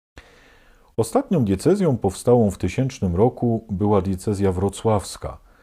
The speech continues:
która została utworzona dla Śląska i rzeczywiście obejmowała takie śląskie grody jak Legnice, Opole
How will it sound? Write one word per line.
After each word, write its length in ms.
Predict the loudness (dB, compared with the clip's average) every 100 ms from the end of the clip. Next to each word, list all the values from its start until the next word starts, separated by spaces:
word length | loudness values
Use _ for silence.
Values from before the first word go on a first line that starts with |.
| _ _
która 260 | -6 2 2
została 580 | 2 0 2 4 4 2
utworzona 600 | -8 -2 0 2 0 -2
dla 180 | -4 -8
Śląska 720 | -6 -4 -4 -6 -8 -4 -4 -8 _ _ _ -6
i 80 | 0
rzeczywiście 580 | 0 0 -4 -4 -2
obejmowała 680 | 0 2 0 2 2 2 0
takie 320 | -2 -8 -6
śląskie 500 | -6 -4 -4 -4 -8
grody 340 | -4 -2 -2 -2
jak 400 | -6 -10 -18 _
Legnice, 640 | -12 -8 -6 -6 -4 -6 -6 -10 _ _ -12
Opole 520 | -4 0 2 0